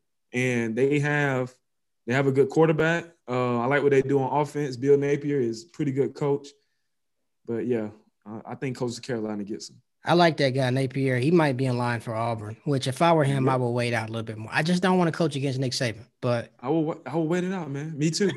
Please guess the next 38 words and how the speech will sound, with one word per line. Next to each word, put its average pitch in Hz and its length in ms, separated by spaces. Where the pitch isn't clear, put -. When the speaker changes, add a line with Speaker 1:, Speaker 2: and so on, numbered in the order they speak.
Speaker 1:
Like, 139 160
what? 151 400
Speaker 2:
<laughs> - 460
And, 208 80
Speaker 1:
You're 143 80
Speaker 2:
and 127 80
Speaker 1:
good. 170 400
Wait, 165 220
Speaker 2:
you 233 120
Speaker 1:
it's 165 140
not 208 200
going 196 280
anywhere. 147 320
Something's 185 520
gonna 151 260
open 139 280
up. 113 140
Unless 170 280
you're 247 100
Speaker 2:
Yeah, 180 80
Speaker 1:
just 151 120
Speaker 2:
man. 196 260
Speaker 1:
an 127 140
Auburn 147 320
fan. 120 500
Like, 120 140
you 151 120
really 165 280
wanna 151 200
be 147 120
at 139 100
Auburn, 147 340
something's 165 460
gonna 147 240
open 131 280
up 156 140
for 113 260
you. 92 120